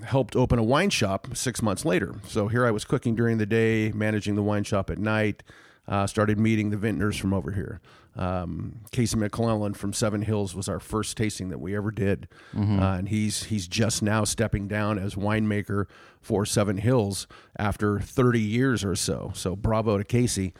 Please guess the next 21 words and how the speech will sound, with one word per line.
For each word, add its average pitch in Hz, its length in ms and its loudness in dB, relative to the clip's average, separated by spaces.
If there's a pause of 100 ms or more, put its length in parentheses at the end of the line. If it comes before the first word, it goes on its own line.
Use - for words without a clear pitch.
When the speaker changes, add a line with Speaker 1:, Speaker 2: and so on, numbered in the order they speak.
(160)
Speaker 2:
Okay. 98 220 0 (100)
Speaker 1:
Um, 110 560 2 (800)
but 131 340 4
started 165 300 4
coming 160 220 6
over 143 140 6
here 156 260 8
and 127 260 6
really 170 380 6
enjoyed 127 400 4
the 120 60 4
Yakima 113 480 2
Valley. 101 300 0
Loved 117 280 2
the 120 80 4
weather, 120 640 4
loved 117 220 4
the 117 100 2
lack 120 260 2
of 104 160 0
rain, 123 640 4